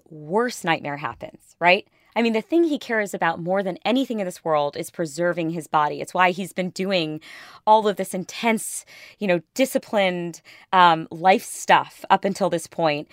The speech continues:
And his worst nightmare happens. And then amazingly, he's telling me six months into his treatment, "I'm, you know, I'm sitting out here having a cup of coffee on my patio, and I'm realizing,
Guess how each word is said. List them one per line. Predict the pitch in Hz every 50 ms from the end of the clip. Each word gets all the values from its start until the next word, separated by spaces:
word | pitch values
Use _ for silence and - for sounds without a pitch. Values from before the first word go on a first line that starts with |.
| - - - -
And | 190
his | 185 180 - 165 -
worst | 214 233 262 - -
nightmare | 214 190 156 175 175
happens. | 175 165 156 - 160 156 156 -
And | - 190 196 202
then | 202 202 196 196 175 - - - - -
amazingly, | - 220 214 208 208 202 202 196 202 214 240 240 214 - 185 160 139 135 139 -
he's | - - 208 185 -
telling | - - 196 185 180 175 165
me | 156 147 147
six | - - - - 240 - -
months | 254 233 220 -
into | 202 185 - -
his | 180 165 -
treatment, | - 170 156 147 - 143 139 - - - - - - - - - _ _ - -
"I'm, | 165 160 -
you | - 170
know, | 165
I'm | 160 160
sitting | - - - 208 208 233 220
out | 208 208 202
here | 196 214 202 202 196 202 208 196 _ _ _
having | - - 170 175 170 190
a | 208 226
cup | - 175 -
of | - -
coffee | - 214 196 190 - 208 185 180
on | 165 175
my | 170 175
patio, | 170 - 175 156 151 151 147 147 143 143 147
and | - 165
I'm | 160 160 165
realizing, | 175 185 185 180 165 160 147 - 156 147 147 143 139 143